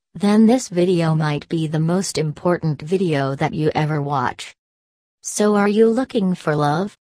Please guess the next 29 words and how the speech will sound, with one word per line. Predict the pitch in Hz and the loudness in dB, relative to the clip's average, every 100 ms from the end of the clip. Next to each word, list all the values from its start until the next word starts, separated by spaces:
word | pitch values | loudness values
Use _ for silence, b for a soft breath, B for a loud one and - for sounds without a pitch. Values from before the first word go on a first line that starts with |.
| _ _ _ | _ _ _
Or | 156 160 | -4 -2
do | 165 | 2
you | 196 196 | 2 2
want | 185 202 180 - | 0 -2 -4 -6
to | 156 | -4
improve | 147 143 - 170 175 196 | -2 -4 -4 -2 0 0
your | 196 180 | 2 2
relationship? | 160 147 147 147 151 147 - 190 196 - _ _ _ - | 2 0 -2 -2 -2 -2 -2 -4 -4 -12 _ _ _ -4
Look | 190 196 - | 0 0 0
no | 165 170 175 | -2 0 0
further. | - 185 165 135 123 - _ _ _ _ _ _ - | 0 -2 0 -2 -4 -8 _ _ _ _ _ _ -10
Join | 147 165 185 202 | -2 0 2 0
our | 185 | 0
Facebook | 175 - 185 190 - - 131 - - | -2 0 0 0 -4 -6 -6 -8 -8
group | 170 180 170 | 0 0 0
at | - | -2
w | 175 160 175 160 170 | 0 0 0 0 0
w | 185 175 185 175 170 | 0 0 0 0 0
w | 156 143 139 135 143 | -2 -2 -2 -2 -4
dot | - 147 131 | -4 -2 -2
facebook | - - 165 156 - - 131 101 151 | -4 -6 -4 -4 -6 -6 -6 -6 -4
dot | 143 123 - | -2 -2 -6
com | - 185 175 | -6 -2 0
slash | 165 - 156 147 156 - | -2 -2 0 0 -2 -4
groups | 147 151 - - - | -2 -2 -4 -8 -10
slash | - - 156 143 139 - | -10 -6 -4 -2 -4 -2
romantic | 165 160 170 165 160 147 135 - | -2 0 0 -2 -4 -6 -8 -6
dot | 170 160 - | -2 -2 -2
relationship. | 165 156 151 151 147 131 - 131 | -2 -2 -4 -4 -8 -6 -6 -6